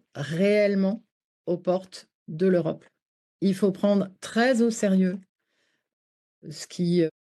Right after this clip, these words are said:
est sorti, vous avez vu, sur les informations des services de renseignement des États baltes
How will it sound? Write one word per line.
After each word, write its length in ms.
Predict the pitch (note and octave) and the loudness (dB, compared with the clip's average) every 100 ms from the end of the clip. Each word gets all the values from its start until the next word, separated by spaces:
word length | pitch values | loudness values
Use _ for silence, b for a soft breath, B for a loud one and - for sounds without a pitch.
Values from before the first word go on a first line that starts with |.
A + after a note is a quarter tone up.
| _ - | _ -8
est 200 | - F#3 | -2 -2
sorti, 440 | - F3 - A3 | 0 -4 0 0
vous 200 | F#3 E3+ | 0 0
avez 220 | E3 E3+ | 2 0
vu, 260 | E3 G#3 A3 | 0 0 0
sur 360 | - F#3 G3 | -2 -4 0
les 200 | F#3 E3+ | 0 0
informations 800 | D#3+ D#3 E3 E3 D#3 D#3 G3 G#3+ | -4 -6 -6 -4 -4 -2 0 2
des 160 | G#3 E3 | 2 0
services 400 | - F3 F3 E3+ | -2 -4 -4 -2
de 80 | E3 | -2
renseignement 760 | D#3+ D#3 E3+ E3+ E3+ E3+ D#3+ - _ _ _ _ _ _ _ _ - | -2 -4 -2 0 0 -2 -4 -10 _ _ _ _ _ _ _ _ -4
des 240 | F3 F3 | 0 2
États 220 | F3+ E3+ | 0 0
baltes 500 | D3 D3 G3 A3 - | 2 2 2 -2 -10